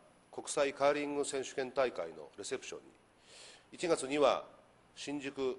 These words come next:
伊勢丹に臨時開設されました長野県の食材を活用したフレンチレストランにおきまして、本市のワインを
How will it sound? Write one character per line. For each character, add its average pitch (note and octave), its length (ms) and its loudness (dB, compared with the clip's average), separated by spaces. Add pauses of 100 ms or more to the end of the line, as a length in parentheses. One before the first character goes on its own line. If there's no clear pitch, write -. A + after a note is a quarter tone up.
伊 - 60 -14
勢 C3+ 100 -8
丹 C3 280 2
に D3 200 -4 (380)
臨 C3 160 -6
時 C3 120 -10
開 C3 180 0
設 F#2 200 -10
さ F#2+ 120 -4
れ F#2 80 -8
ま F#2 100 -8
し - 100 -10
た C3+ 220 2 (440)
長 A#2+ 180 2
野 C3 100 0
県 A#2+ 180 -6
の A#2+ 80 -2
食 A#2+ 220 -6
材 C#3 160 0
を C3+ 80 0
活 C3 260 -8
用 B2+ 120 -2
し - 120 -10
た A2+ 180 2 (1300)
フ C3 80 0
レ D#3 100 8
ン D#3 60 4
チ D#3+ 100 -4
レ D#3+ 120 4
ス - 80 -8
ト A#2+ 60 -4
ラ G#2 100 2
ン F2+ 80 -6
に E2+ 100 -10 (100)
お - 60 -20
き - 100 -14
ま F#2+ 120 -4
し - 100 -10
て、 A2 220 -2 (540)
本 C3 200 0
市 - 100 -12
の F#2 140 -10
ワ G#2+ 100 -2
イ G2 40 -4
ン F2 40 -8
を D#2 40 -10